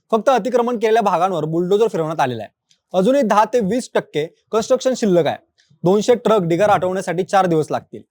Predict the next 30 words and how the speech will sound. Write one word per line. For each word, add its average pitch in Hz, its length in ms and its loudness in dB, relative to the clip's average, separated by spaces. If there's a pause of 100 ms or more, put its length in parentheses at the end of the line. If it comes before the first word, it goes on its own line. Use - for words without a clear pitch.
(340)
उरलेलं 233 280 4
कन्स्ट्रक्शन 233 420 0
हटवण्यासाठी 190 480 0
पुन्हा 202 320 -2
बुलडोझर 185 340 0
फिरवण्यात 143 320 -4
येईल 113 140 -6 (320)
असं 175 140 0
सांगण्यात 175 340 2
येतंय. - 200 -6 (460)
यावर 254 160 6
मुस्लिम 247 380 0
पक्षांच्या 220 400 -2
समितीचं 202 400 -2
म्हणणं 190 280 -2
नेमकं 185 260 -4
काय, 139 280 0 (240)
ते 233 60 2
जाणून 185 280 2
घेऊयात. 120 240 -4 (420)
अतिरिक्त 233 340 0
जमिनीवरील 240 480 2
मालकी 190 420 -2
किंवा 190 220 -4
वैधता 190 400 0
असल्याची 196 300 -6
कागदपत्र 175 520 -2
सादर 165 240 0
केली 151 220 -2
नाहीयेत, 110 240 -10